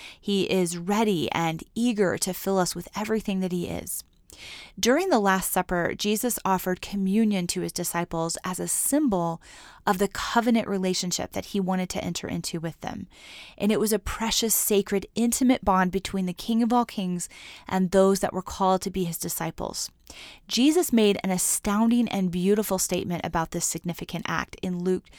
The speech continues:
twenty-two fifteen. He said, "With fervent desire, I have desired to eat this Passover with you." What an incredible picture of his desire for intimate fellowship with us,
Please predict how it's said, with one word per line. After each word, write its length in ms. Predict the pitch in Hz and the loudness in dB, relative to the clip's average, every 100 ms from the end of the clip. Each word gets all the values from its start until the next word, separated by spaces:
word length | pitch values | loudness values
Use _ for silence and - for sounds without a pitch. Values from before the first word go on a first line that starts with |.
| - | -18
twenty-two 440 | - 208 185 - 180 | -4 0 0 -2 -4
fifteen. 500 | 175 - - 175 165 | -6 -8 -6 -6 -4
He 120 | 185 | -4
said, 360 | - 180 170 - - - - | 0 0 0 -4 -20 -20 -10
"With 160 | - 214 | -6 -4
fervent 540 | - - 240 254 269 | -4 0 2 4 2
desire, 680 | - 214 185 170 170 - - - | 0 0 0 0 -2 -8 -14 -6
I 80 | 190 | -2
have 160 | 185 175 | 0 0
desired 400 | 185 175 170 170 | 0 0 0 -2
to 180 | - | -4
eat 140 | 175 175 | -4 -6
this 140 | 165 | -8
Passover 540 | - 170 165 - 175 170 | -6 -4 -2 -4 -4 -6
with 240 | 175 - | -6 -8
you." 240 | - - - _ - - - - | -12 -12 -18 _ -20 -20 -20 -8
What 260 | 185 214 | 0 2
an 100 | 302 | 4
incredible 540 | 285 214 - 202 208 185 | 4 2 2 2 2 0
picture 340 | - 190 190 | -2 -4 -2
of 160 | - 185 | -2 0
his 160 | 185 | -2
desire 600 | - 185 - 175 175 180 185 - | -4 -4 0 2 4 2 0 -8
for 140 | - - | -8 -4
intimate 380 | 190 - 185 - | -4 -2 -2 -4
fellowship 580 | - 180 180 170 175 - | -4 -2 0 0 -2 -4
with 160 | 165 - | -8 -8
us, 360 | 170 - - | -8 -8 -8